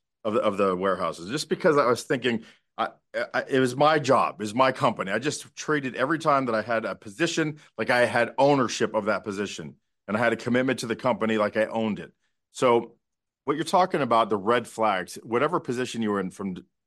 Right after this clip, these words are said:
sweeping the floors to being a C-suite person, it's not only the red flags. Yeah, the red flags is, I guess it would be the opposite of what I was thinking you were gonna ask me.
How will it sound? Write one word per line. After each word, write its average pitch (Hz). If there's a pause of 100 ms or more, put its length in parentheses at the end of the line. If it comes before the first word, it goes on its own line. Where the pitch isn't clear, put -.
(180)
sweeping 131
the 120
floors 131 (360)
to 113
being 123
a 107
C-suite 117
person, 113 (420)
it's -
not 175
only 226
the 127
red 131
flags. 92 (480)
Yeah, - (140)
the 117
red 170
flags 156
is, 113
I 107
guess 131
it 127
would 101
be 107
the 104
opposite 113
of 95
what 98
I 95
was 90
thinking 110
you 98
were 92
gonna 90
ask 104
me. 73